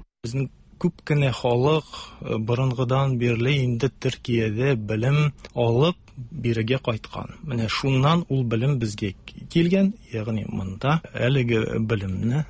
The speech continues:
таратканнар. Чөнки, әйтик, гади бер авылда мулла, ул бит вак-, намазларның вакытын билгеләргә тиеш. Ә ничек ул аны билгели? Кояшка карый һәм аларны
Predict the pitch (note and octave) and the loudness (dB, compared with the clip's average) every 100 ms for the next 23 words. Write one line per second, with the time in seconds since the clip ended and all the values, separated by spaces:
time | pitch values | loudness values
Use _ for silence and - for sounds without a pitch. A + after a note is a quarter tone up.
0 | - G2 G#2+ - - G2 F#2+ - - - | -6 -4 -4 -4 -6 -6 -6 -10 -8 -2
1 | C#3+ - D3+ C#3+ - C#3 D3+ - G#3 - | 0 2 2 0 -2 -2 -2 2 0 0
2 | - B2+ A#2+ C#3 F3+ C#3 C#3 C#3 - - | -4 0 2 2 2 2 0 -2 -8 -8
3 | - A#2+ B2 A#2 A#2 D#3+ F3+ F3 C#3+ B2 | 0 2 2 2 2 2 2 0 -4 0
4 | C3 B2 C#3 F#3 - F3 F3 E3+ - D3 | 2 4 4 2 0 -2 0 -2 0 0
5 | D3+ - - C3+ C#3 C#3+ D3+ D3+ D#3+ C3+ | 0 -4 -4 0 2 2 0 2 2 2
6 | A#2+ - D3+ B2 G#2+ G#2 F#2+ G#2 - - | 0 0 2 2 0 0 -2 -6 -10 -14
7 | - - - - B2+ D#3 D#3 C3 A#2 A2+ | -14 -14 -16 -2 4 4 4 0 0 2
8 | G#2+ A2 G2+ G2+ G2 G#2 - - - - | 2 0 -4 -8 -10 -14 -18 -20 -18 -18
9 | - - B2+ A2+ - A#2+ B2+ E3 F3+ G3 | -16 -2 2 2 -2 -8 0 2 4 2
10 | - - - - - - - B2 D#3 G3 | -2 -16 -20 -20 -20 -14 -4 0 4 2
11 | - - - - - A#2 A#2 B2+ B2+ B2+ | 0 -12 -20 -20 -8 -2 2 2 2 0